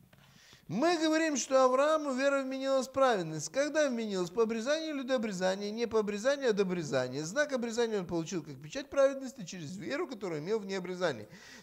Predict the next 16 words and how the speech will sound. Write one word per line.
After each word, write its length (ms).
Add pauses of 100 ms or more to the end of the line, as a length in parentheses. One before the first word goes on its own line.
(100)
Так 200
как 160
он 140
стал 380
отцом 300
всех 300
верующих 600
вне 260
обрезания, 520
дабы 320
им 260
вменилась 480
праведность. 500 (240)
Отцом 540
всех 420
кого? 640